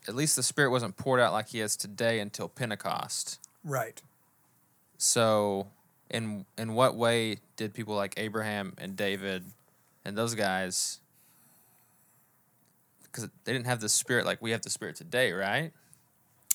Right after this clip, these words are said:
Speaker 2: Right. Well, they had the same Spirit, but there was definitely, um, something, uh, more, uh, less universal about it,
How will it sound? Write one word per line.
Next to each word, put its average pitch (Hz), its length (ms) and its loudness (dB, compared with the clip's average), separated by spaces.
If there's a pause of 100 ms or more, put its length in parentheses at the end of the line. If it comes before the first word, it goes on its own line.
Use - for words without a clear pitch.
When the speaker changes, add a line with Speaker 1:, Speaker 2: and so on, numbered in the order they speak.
(160)
Speaker 2:
Right. 165 220 4
Well, 175 100 4
they 175 120 6
had 240 180 8
the 208 80 8
same 220 340 10
Spirit, 175 580 6
but 156 180 0
there 170 120 4
was 151 180 2
definitely, 185 920 2 (520)
um, 156 320 4
something, 165 880 6 (440)
uh, 147 220 -4
more, 156 500 4 (640)
uh, 139 880 -4 (340)
less 175 420 6
universal 147 720 4 (800)
about 127 320 -2
it, - 80 -12